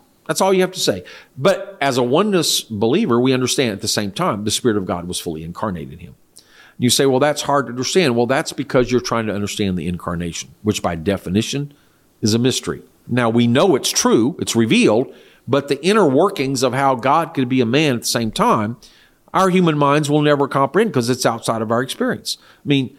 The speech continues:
that, that baby, that, uh, three-day-old baby in his mother's arms is God. That child running around in the yard is God. That teenager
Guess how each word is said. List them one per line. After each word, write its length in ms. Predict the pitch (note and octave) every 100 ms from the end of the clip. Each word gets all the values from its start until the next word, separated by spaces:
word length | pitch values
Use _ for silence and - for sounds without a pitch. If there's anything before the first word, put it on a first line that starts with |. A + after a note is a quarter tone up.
| -
that, 440 | D3 E3 - -
that 460 | D3+ D#3 A#2 G#2+ G2
baby, 520 | C3+ F#3 G3 A#2+ C3+
that, 340 | C3+ B2 - - - _ -
uh, 600 | - - G#2 G#2 G#2+ G#2 G2 _
three-day-old 680 | D3 E3 E3 D3+ D3+ D#3 A#2+
baby 380 | C#3 G3 F3 D3+
in 80 | C#3
his 180 | A#2+
mother's 240 | C3+ C3 C3
arms 320 | E3+ D#3+ A#2
is 60 | A2+
God. 360 | D3+ A2+ - - _ _ _ _ _
That 220 | D3+ D#3
child 460 | - F3+ G3+ F3 C#3
running 240 | C#3 D3
around 280 | C#3+ C#3+ C#3+
in 40 | C3+
the 80 |
yard 320 | C3+ F3+ D#3+ B2+
is 100 | B2
God. 280 | F3+ A#2
That 220 | C3+ C#3 -
teenager 680 | G3 A#3+ F#3+ A#2 F2 D#2+